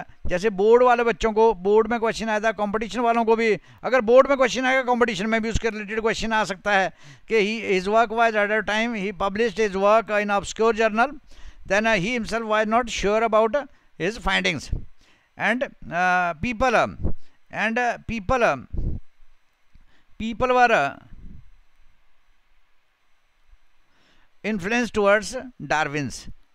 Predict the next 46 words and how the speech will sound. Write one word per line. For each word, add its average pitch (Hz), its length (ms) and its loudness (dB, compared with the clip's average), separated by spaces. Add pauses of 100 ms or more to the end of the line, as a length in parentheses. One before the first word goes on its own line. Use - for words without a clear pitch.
डार्विनिज्म, 151 720 -4 (320)
डार्विनिज्म 160 600 -4
की 165 100 -10
तरफ 143 280 -8
थे, 80 140 -8 (380)
तो 170 80 -4
डार्विनिज्म 180 600 -2
की 185 100 -10
तरफ 165 260 -6
थे 170 60 -4
या 185 100 -2
डार्विन 160 400 -4
की 185 80 -10
तरफ 151 300 -6
थे, 196 120 -4 (500)
तो 175 220 0
इसलिए 180 560 -2 (240)
इसका 190 300 -6
काम 175 300 -6
को 202 240 0
इग्नोर 175 320 -4
किया 135 200 -8
गया, 78 200 -8 (380)
उसके 185 220 -8
काम 165 240 -4
को 202 220 -2
इग्नोर 156 340 -4
किया 123 180 -8
गया। 110 220 -8
I 165 180 -4
think 190 220 -10
you 196 100 -4
have 175 140 -2
understood। 160 440 -4 (420)
अब 254 260 2
क्या 233 140 4
हुआ, 147 260 2
देखिए 185 280 -2
ये, 180 280 0
ये, 214 280 0
ये 208 280 0
ईयर 220 360 2
आपने 190 280 0
याद 151 200 0
रखना 117 180 -6
है। 110 80 -8